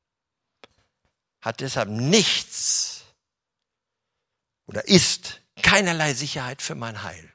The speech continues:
keinerlei Unterpfand für mein Heil. Zumal, und diese Frage müssen wir uns ja auch gefallen lassen, Heiligung immer sehr relativ ist, nicht?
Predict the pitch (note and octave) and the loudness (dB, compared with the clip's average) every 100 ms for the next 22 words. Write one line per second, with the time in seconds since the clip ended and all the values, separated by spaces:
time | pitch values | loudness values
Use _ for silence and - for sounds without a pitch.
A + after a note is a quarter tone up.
0 | _ _ - G3+ G3+ F#3 F#3 A3 B3 F3+ | _ _ 2 6 8 8 8 8 6 6
1 | D3 B2+ B2+ - C#3 C#3 C3+ A2+ E2 D2+ | 6 2 -4 -8 -6 -6 -6 -8 -12 -16
2 | _ _ _ _ _ _ _ _ _ _ | _ _ _ _ _ _ _ _ _ _
3 | _ _ _ _ - - - - - C#3+ | _ _ _ _ -20 -20 -20 -14 -4 -2
4 | A#2+ A2+ A2+ C#3+ F3 G3+ F3+ - - _ | 2 4 6 6 6 2 -4 -12 -20 _
5 | _ B2+ - A2 A2+ A#2 A2+ A#2 A#2 A2+ | _ -20 -14 -12 -6 -2 -2 -2 -6 -8
6 | A2+ G#2 G#2+ A2+ C#3+ - - - C3+ C#3 | -8 -6 -4 -2 -4 -4 -8 -4 -4 -4
7 | B2+ C3 C3+ C3+ - - - _ - B2 | -8 -8 -12 -16 -18 -20 -20 _ -8 0
8 | C#3+ C#3 C#3+ C#3+ C#3 E3 - A#2 B2 A2+ | 0 0 -2 -2 -4 -4 -6 -4 -2 -4
9 | G#2+ G2 F#2 F#2 F3+ C#3 - - D#2+ - | -4 -4 -6 -6 -8 -8 -10 -14 -12 -16
10 | F#2 - - B2+ G#3+ - - | -12 -14 -12 -14 -14 -16 -20